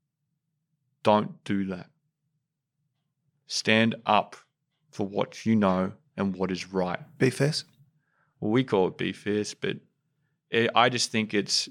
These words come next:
Speaker 1: their duty. I think one of the things that resonates with millennials that gets completely misconstrued is that the idea that they want to care for other people.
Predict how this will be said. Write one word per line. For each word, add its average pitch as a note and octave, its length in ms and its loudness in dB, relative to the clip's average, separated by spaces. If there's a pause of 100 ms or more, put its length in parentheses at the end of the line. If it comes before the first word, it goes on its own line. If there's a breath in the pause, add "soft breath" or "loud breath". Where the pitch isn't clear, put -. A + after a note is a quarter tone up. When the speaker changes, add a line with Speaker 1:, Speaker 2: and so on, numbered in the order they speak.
(120)
Speaker 1:
their G2+ 140 4
duty. G#2 460 0
I A2+ 120 4
think B2 240 0
one A2+ 140 4
of A2 60 4
the G2+ 60 2
things G#2 220 0
that G2+ 100 -4
resonates G2+ 500 0
with G2+ 80 -4
millennials G#2 480 0
that - 80 -6
gets - 200 -4
completely A#2+ 920 0
misconstrued A2 840 0 (520 soft breath)
is G#2+ 220 2
that - 320 4
the A2+ 120 4
idea A#2+ 340 6
that A#2 100 0
they A2 120 2
want A2+ 160 2
to A2 40 -2
care C3 240 4
for B2 160 -2
other A2 140 -2
people. A2+ 420 -12